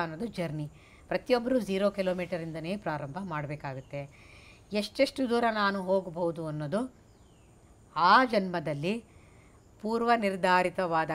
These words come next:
ಕರ್ಮದ ಬಂಧನ ಮತ್ತು ನನ್ನ ಫ್ರೀ ವಿಲ್, ಇವೆರಡನ್ನು ಬಳಸಿ ನಾನು ನನ್ನ ಜೀವನವನ್ನ ಶಕ್ತಿ ಮೂಲಕ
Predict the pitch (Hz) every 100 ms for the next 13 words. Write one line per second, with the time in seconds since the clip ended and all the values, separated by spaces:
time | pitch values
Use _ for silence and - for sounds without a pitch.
0 | 151 - 202 208 208 170 156 156 147 156
1 | 226 233 - - - - 202 - 294 269
2 | 190 190 220 - 202 180 135 - - -
3 | - - - - 202 190 220 285 285 233
4 | 160 175 254 - 202 185 - - - -
5 | 220 220 226 214 202 185 185 165 165 -
6 | - 147 254 285 220 208 180 240 202 202
7 | 208 - - - - - - - - -
8 | - - - - - 247 247 - - 277
9 | 226 190 156